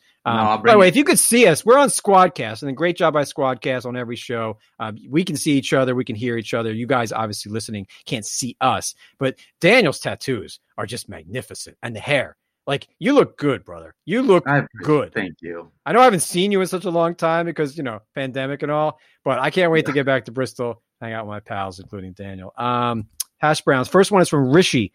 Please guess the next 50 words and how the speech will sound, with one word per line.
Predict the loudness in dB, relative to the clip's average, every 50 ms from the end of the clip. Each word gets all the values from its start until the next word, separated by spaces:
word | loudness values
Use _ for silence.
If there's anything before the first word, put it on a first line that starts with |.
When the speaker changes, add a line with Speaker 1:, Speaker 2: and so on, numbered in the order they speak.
| _ _ _
Speaker 2:
"How | 2 2 4
should | 4 4 4
we | 4 4
approach | 4 4 4 2 2 2
Chris | 2 0 0 0
Bassitt | 2 2 2 4 4 2 0 -4 -6 -6
and | -8 -8 -6
keeper | -8 -8 -6 -4 -4
leagues | -2 -2 -2 -4 -4
that | -6 -6
use | -4 -6 -6
quality | -2 2 2 4 4 2 0
starts | -2 0 0 0 0 0 -4
instead | -10 -6 -4 -4 -4
of | -4 -2
wins?" | 0 0 0 0 -2 -6 -12 -20 -20 _ _ _ _ _ _ _ _ _ _ _ _ _ _ _ _ _ _ -20 -20 -18 _
All | -12 -10 -10
right. | -10 -10 -14 -16 _ _ -12
Good | -12 -8
question | -6 -6 -6 -6 -8 -10 -10
there | -10 -8
by | -10
Rishi. | -10 -10 -10 -10 -10 -10 -12 -12 _ _ _ _ -20 -20 -20 _ _ _
Chris | -2 0 0 4
Bassitt, | 6 6 6 6 4 2 -2
the, | 0 2 4 6 6
uh, | 6 4
the | 6 4
Oakland | 4 4 4 0 0 0
right-hander, | 2 2 2 2 0 0 -2
is | -2 0
really | 2 2 2 2 2
good, | 2 2 2 2 2 0 _ _ _
having | -8 -6 -6 -6
a | -4
breakout | -2 -2 0 2 2 0 0 0
season | -2 -4 -4 -2 -2 -4
this | -6 -6 -6 -6
year. | -6 -6
Kind | -4 -2 0 0 2 2
of | 2
broke | 4 4 4 4
out | 4 2 2
last | 2 2 2 2 0 -2
year, | -6
but | -6 -4 -4
this | -4 -4
is | -4 -2
even | -2 -2 -2 -4 -4
better, | -2 0 2 2 2 2 0 -2